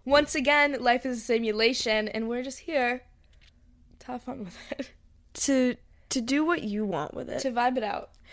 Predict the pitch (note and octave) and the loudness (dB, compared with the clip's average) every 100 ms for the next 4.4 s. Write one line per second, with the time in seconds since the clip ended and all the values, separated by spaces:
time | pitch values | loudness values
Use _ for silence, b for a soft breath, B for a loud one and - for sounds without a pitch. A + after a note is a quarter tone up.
0 | B B - - C4 C4 C4+ - D4+ - | B B -20 -4 2 4 2 0 -2 2
1 | C4 C4 B3 B3 A#3+ - G#3+ A3 A3 G#3 | 0 0 -2 -2 -4 -2 -2 0 -2 -2
2 | - G#3 G3+ - - A3+ A3+ A3 G#3 G#3+ | -2 -2 -2 -4 -4 -2 0 0 -2 -4
3 | G3+ G3 - A#3 C4 D4 - G#3+ A3 G#3+ | -2 -4 -2 -4 -4 -8 -8 -4 0 0
4 | G#3 G#3 G3+ | 0 2 2